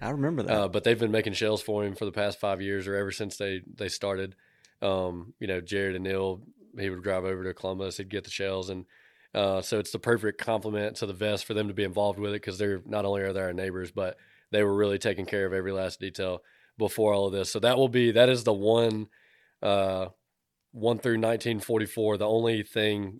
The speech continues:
Speaker 2: that is part of the vest beyond just the vest for the limited edition numbered ones is the, is the Apex shells. And the coolest part I forgot to mention, Neil saying we loaded the first twenty boxes ourselves this morning. They brought all of their loading equipment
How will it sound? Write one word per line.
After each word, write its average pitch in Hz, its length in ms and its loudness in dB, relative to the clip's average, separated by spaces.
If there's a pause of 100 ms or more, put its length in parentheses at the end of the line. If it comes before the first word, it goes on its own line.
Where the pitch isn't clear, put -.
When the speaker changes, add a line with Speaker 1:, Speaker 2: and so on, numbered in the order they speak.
Speaker 2:
that 95 340 -2
is 104 160 -6
part 110 260 0
of 101 140 -2
the 101 100 -4
vest 98 400 -4
beyond 98 400 -2
just 98 220 -6
the 101 60 -12
vest 98 420 -6 (340)
for 107 160 -2
the 98 140 2
limited 98 300 0
edition 101 380 0
numbered 95 240 -2
ones 95 280 -2
is 87 160 -12
the, 92 160 -8
is 92 260 -10
the 98 120 -4
Apex 92 280 -6
shells. 92 300 -4
And 110 140 -2
the 110 60 2
coolest 120 300 2
part 113 140 4
I 107 60 2
forgot 110 200 -2
to 107 60 -8
mention, 101 300 -4 (500)
Neil 110 240 6
saying 107 200 2
we 104 100 2
loaded 104 320 2
the 107 80 -2
first 104 280 -2
twenty 107 160 -2
boxes 104 360 -2
ourselves 101 440 -4
this 95 120 -8
morning. 104 300 -2 (440)
They 113 180 6
brought 117 480 8
all 107 220 4
of 104 140 0
their 101 380 2
loading 101 400 2
equipment 101 520 -4